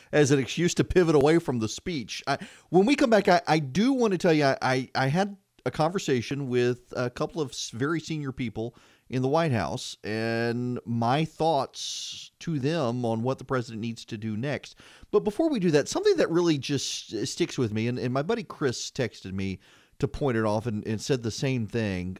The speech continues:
Uh, Stacey Abrams in her speech last night, she's picking up on a new euphemism the Democrats are using, reproductive justice. They don't wanna say abortion because a majority of Americans consider themselves pro-life. Despite all the spin from the Democrats,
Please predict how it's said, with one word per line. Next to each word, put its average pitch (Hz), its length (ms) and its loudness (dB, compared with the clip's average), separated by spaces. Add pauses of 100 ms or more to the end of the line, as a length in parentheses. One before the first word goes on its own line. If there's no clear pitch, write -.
Uh, 107 520 -2
Stacey 185 480 -4
Abrams 123 380 -2
in 104 80 0
her 104 100 -2
speech - 320 -10
last 92 280 -6
night, 85 260 -6 (380)
she's - 100 -20
picking 269 240 2
up 220 120 4
on 160 120 2
a 143 80 2
new 170 320 2
euphemism 123 760 0
the 98 80 -2
Democrats 123 480 0
are 104 60 -10
using, 92 380 -4
reproductive 127 1120 0
justice. - 680 -6 (340)
They 196 100 6
don't 294 140 6
wanna 320 160 4
say 226 200 4
abortion 135 840 2
because 165 340 0
a 160 60 2
majority 156 460 2
of 165 60 0
Americans 135 460 0
consider 135 260 -4
themselves 120 380 -2
pro-life. 147 420 0
Despite 147 300 0
all 214 140 4
the 196 100 -2
spin 180 240 0
from 139 140 -6
the 110 60 -4
Democrats, 135 540 0